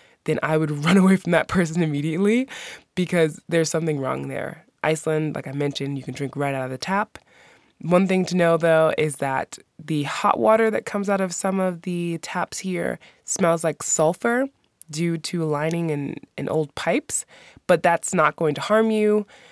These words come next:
Uh, the cold water, when you run that, it doesn't smell at all. So just an F Y I, something to prepare <laughs> you that does shock a lot of people.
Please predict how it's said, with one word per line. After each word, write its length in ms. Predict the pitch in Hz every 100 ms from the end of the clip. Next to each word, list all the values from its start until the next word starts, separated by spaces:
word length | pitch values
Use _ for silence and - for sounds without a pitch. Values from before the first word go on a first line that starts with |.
| _ -
Uh, 200 | 147 139
the 100 | 151
cold 380 | - 214 202 202
water, 340 | 190 180 175
when 160 | 156 156
you 80 | 151
run 240 | 156 151
that, 340 | 139 139 - -
it 100 | 143
doesn't 300 | 156 151 -
smell 360 | - 165 147 143
at 120 | -
all. 340 | 135 131 127 135
So 80 | 156
just 200 | 160 -
an 80 | 147
F 200 | 139 135
Y 160 | 127
I, 360 | 127 127 127 143 _ _
something 260 | - 170 147
to 80 | 139
prepare 380 | 151 - 170 160
<laughs> 160 | 185
you 300 | 180 156 151 156 - - - 160
that 140 | 151
does 220 | 170 175
shock 260 | - 151 147
a 60 | 139
lot 180 | 131
of 80 | 127
people. 380 | - - - -